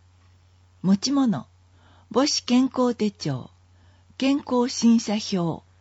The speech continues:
子どもノート、バスタオル、おむつなど必要なもの。四ヶ月時健診、十ヶ月時健診では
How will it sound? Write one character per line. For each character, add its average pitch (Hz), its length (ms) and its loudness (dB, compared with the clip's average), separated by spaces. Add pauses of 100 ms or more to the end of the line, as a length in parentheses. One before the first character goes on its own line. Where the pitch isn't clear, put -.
(440)
子 196 140 -2
ど 262 120 4
も 269 160 2
ノ 233 300 2
ー - 100 -10
ト、 123 220 -8 (680)
バ 175 160 -2
ス - 160 -10
タ 277 220 0
オ 220 100 -2
ル、 139 220 -6 (680)
お 185 80 2
む 277 140 4
つ - 180 -2
な 175 140 2
ど 139 240 -4
必 - 320 -6
要 240 180 4
な 196 160 4
も 175 140 0
の。 156 240 -2 (1300)
四 285 240 2
ヶ 302 140 -2
月 294 260 -4
時 269 140 -6
健 226 320 2
診、 127 340 -6 (400)
十 196 160 2
ヶ 269 220 -6
月 285 280 0
時 247 160 -4
健 240 280 4
診 160 280 -2
で 165 140 0
は 131 220 -6